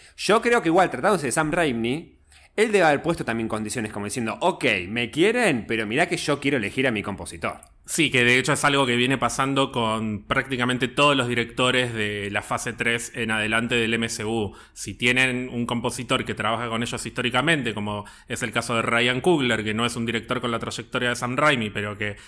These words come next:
Speaker 2: en todas sus películas Ludwig Göransson fue su compositor, lo va a tener en Black Panther.
Speaker 1: Sí, em, ya imaginándomelo, eh, más después de lo que estamos viendo con WandaVision, yo me imagino que,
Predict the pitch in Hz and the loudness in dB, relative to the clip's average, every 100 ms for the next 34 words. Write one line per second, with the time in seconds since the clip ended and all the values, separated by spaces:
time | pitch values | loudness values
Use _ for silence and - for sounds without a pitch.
0 | - 110 107 110 123 - 120 131 131 113 | -10 -6 -2 2 2 0 -4 -2 -2 -2
1 | 107 101 - 120 113 113 117 139 131 113 | -4 -6 -8 -8 -6 -6 -2 0 0 0
2 | 107 101 101 120 113 117 113 113 147 170 | -4 -8 -6 -6 -6 -4 -4 -4 0 4
3 | 165 165 190 - - - 127 120 120 135 | 6 4 0 -10 -10 -2 2 4 4 4
4 | 135 127 131 147 139 120 127 117 120 120 | 2 4 4 2 0 -2 0 0 2 0
5 | 107 - 92 - - - 190 135 120 131 | 0 -6 -10 -14 -8 0 2 2 0 0
6 | 135 131 127 127 123 123 123 120 120 120 | 2 2 2 0 -2 -2 -4 -4 -6 -10
7 | - - 202 240 214 190 135 123 117 123 | -8 4 4 6 4 4 2 0 -2 0
8 | 131 147 127 107 127 160 139 - 92 95 | 0 0 0 2 2 2 0 -10 -14 -8
9 | 92 101 117 147 175 - 143 - 127 127 | -8 -2 2 2 0 -6 -10 -6 -4 -2
10 | 104 98 107 110 107 110 107 95 101 107 | -2 -4 -4 -4 -4 -6 -6 -6 -4 -4
11 | 95 120 160 147 104 - - - - - | -4 -2 -2 -2 -4 -12 -20 -20 -20 -18
12 | - 160 202 170 156 170 175 165 135 143 | -4 0 2 2 2 2 2 0 0 2
13 | 147 170 196 | 2 0 -8